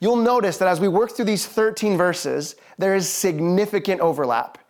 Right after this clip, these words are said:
between First John and Second John.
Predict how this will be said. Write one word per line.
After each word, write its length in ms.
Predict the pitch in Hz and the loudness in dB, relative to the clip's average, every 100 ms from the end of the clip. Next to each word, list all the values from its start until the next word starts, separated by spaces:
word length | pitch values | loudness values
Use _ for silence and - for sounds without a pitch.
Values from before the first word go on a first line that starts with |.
| _ _ _ _ _ | _ _ _ _ _
between 340 | 160 165 175 170 | -6 -2 -2 0
First 300 | 180 196 175 | 0 -2 0
John 420 | 190 147 143 196 - _ _ _ _ - | 0 0 -2 -6 -14 _ _ _ _ -10
and 120 | 151 | -6
Second 320 | - 190 185 | -2 -2 -2
John. 360 | 135 135 131 139 | -4 -4 -6 -10